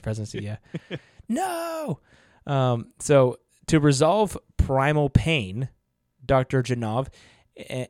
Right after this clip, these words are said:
Speaker 1: and, invited patients to regress to their childhood. His offices included cribs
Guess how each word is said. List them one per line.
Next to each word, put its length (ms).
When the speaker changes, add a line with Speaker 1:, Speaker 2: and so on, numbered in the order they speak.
Speaker 1:
and, 360
invited 580
patients 460
to 140
regress 420
to 120
their 120
childhood. 640
His 200
offices 360
included 420
cribs 440